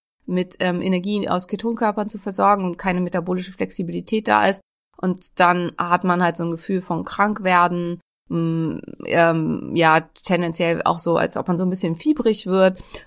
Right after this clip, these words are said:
Und, ähm, das, äh, hat Maria mir dann erzählt, dass sie das Gefühl hat, sie wird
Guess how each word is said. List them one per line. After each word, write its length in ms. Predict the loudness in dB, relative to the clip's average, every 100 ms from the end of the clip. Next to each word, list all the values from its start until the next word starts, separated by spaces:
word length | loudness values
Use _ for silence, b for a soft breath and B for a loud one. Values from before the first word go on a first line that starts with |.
| _
Und, 500 | 0 2 0 -4 -6
ähm, 260 | -2 0 0
das, 300 | -2 -4 -8 -8 -10 -8
äh, 240 | -4 -2 -4 -6 -2
hat 180 | -2
Maria 240 | 0 0 0
mir 100 | 2
dann 140 | 0
erzählt, 640 | -2 0 2 2 0 -2 -6
dass 80 | -4
sie 80 |
das 120 | -6 -6
Gefühl 220 | -4 -4
hat, 60 |
sie 140 | -2 -4 -4
wird 340 | -8 -8 -10